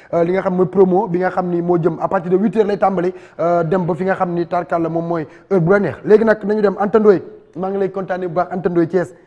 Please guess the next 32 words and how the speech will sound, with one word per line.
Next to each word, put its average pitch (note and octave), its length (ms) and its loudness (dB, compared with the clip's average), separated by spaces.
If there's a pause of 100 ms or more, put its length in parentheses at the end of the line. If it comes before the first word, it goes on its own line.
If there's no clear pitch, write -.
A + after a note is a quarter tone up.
ku E3+ 140 -8
jongo F#3 220 -4
maa F3 100 -4
ngi D#3+ 80 -6
may D3+ 120 -6
nuyu C#3 180 -8
nii, B2+ 120 -10
ku D3 160 -8
jongo F#3 220 -2
ma D#3 80 -4
xale E3 180 -4
bu D#3 60 -4
mool, E3+ 260 0 (440)
maa G3+ 120 2
ngi A#3+ 80 0
lay B3 140 8
fay A#3 160 0
Anta A3 200 2
Ndoye, G3+ 240 6 (680)
maa F#3+ 180 0
ngi G#3+ 100 0
lay G#3 140 6
fay G3+ 200 2
bu F3+ 100 -2
baax. G3 280 4
Lé-, C#3+ 440 0
man G#3 160 -6
nag, G#3+ 200 -2
euh, G3 220 -4
gis G#3 120 -8
nga G3+ 420 -2
man, F3+ 240 -2